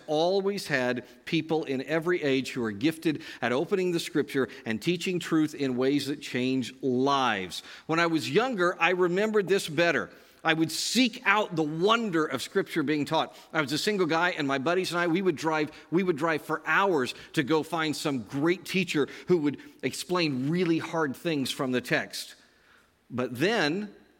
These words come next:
I grew up a little, and I started thinking that I knew some things, right? Uh, I started feeling like I had arrived.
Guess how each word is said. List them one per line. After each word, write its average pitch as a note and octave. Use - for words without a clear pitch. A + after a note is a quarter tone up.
I C3
grew E3
up F#3+
a D3+
little, G2
and A2
I A2+
started A2+
thinking A2+
that G2+
I G2+
knew B2+
some F#2+
things, -
right? G#2+
Uh, G#2+
I A#2+
started A#2+
feeling C3
like B2
I B2
had B2
arrived. B2+